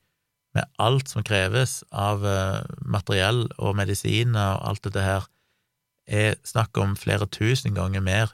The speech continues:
i inntekter. Så selv om du reduserer det til å si at, eh, ja, men du vaksinerer jo alle mot meslinger, mens, eh, syke er jo bare de få som blir syke.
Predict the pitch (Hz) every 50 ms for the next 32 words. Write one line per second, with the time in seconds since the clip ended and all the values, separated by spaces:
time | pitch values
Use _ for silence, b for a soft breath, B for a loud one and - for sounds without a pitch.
0 | _ - 57 - 101 95 92 92 107 113 120 - - - - 107 - _ _ _
1 | _ _ _ _ _ _ _ _ _ _ _ _ _ _ _ _ _ _ _ _
2 | - - - 113 107 107 107 - - _ _ _ _ - - - 113 127 127 113
3 | 104 104 101 101 92 98 95 98 101 - 104 104 110 110 104 92 - 98 98 -
4 | - 95 95 98 95 95 90 - - 95 92 92 92 92 101 107 107 104 98 92
5 | 92 92 90 92 92 92 - - 95 92 92 90 90 87 90 92 110 117 107 101
6 | 98 - 101 95 95 - - 120 135 131 113 101 95 95 98 95 95 92 - -
7 | - - 104 95 95 95 95 95 - - 104 92 90 90 117 120 104 101 95 95
8 | 95 95 92 95 95 92 - - 107 104 101 - 104 90 101 98 98 104 101 98
9 | 101 123 127